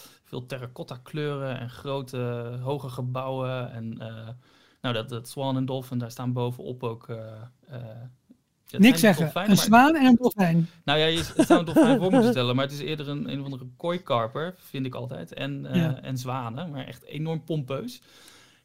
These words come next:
Speaker 1: En, eh, nou ja, het Swan Hotel gaat dus een nieuwe toren bouwen. En dat is ineens een of ander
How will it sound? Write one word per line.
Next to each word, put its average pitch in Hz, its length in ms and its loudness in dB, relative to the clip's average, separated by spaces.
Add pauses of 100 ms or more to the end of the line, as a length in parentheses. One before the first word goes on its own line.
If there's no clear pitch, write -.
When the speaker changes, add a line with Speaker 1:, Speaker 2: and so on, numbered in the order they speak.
(300)
Speaker 1:
En, 175 300 -6
eh, 160 120 -8 (460)
nou 165 180 -6
ja, 117 60 0
het 120 100 -8
Swan 185 280 -2
Hotel 156 320 -2
gaat 165 180 -6
dus 156 120 -6
een 160 100 -2
nieuwe 156 240 -2
toren 180 280 -6
bouwen. 127 480 -4 (840)
En 170 140 -6
dat 202 140 -4
is 196 100 -2
ineens 196 320 -2
een 190 140 -4
of 180 80 -4
ander 175 440 -2